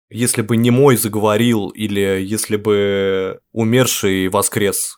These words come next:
как в фильме "Слово" Дрейера, который в финальной сцене цитируется как раз-таки. То есть на-, нам весь фильм показывают некоторую бытовую реальность. Там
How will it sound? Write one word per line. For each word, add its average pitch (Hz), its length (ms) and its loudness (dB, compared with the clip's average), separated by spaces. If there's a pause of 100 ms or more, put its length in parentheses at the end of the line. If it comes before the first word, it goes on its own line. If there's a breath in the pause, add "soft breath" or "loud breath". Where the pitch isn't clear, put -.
(120)
как - 260 -4
в - 20 -8
фильме 98 760 0
"Слово" 107 420 2
Дрейера, 101 600 2
который 92 880 -2 (120)
в - 60 -16
финальной 95 680 -4
сцене 104 360 0
цитируется 92 540 -6
как 85 200 -10
раз-таки. - 420 -14 (380)
То - 80 2
есть 139 200 0
на-, 135 200 0
нам 139 180 4
весь 127 220 2
фильм 208 180 2
показывают 117 720 0
некоторую 117 460 -2
бытовую 127 380 2
реальность. 101 540 0 (100)
Там 110 320 -2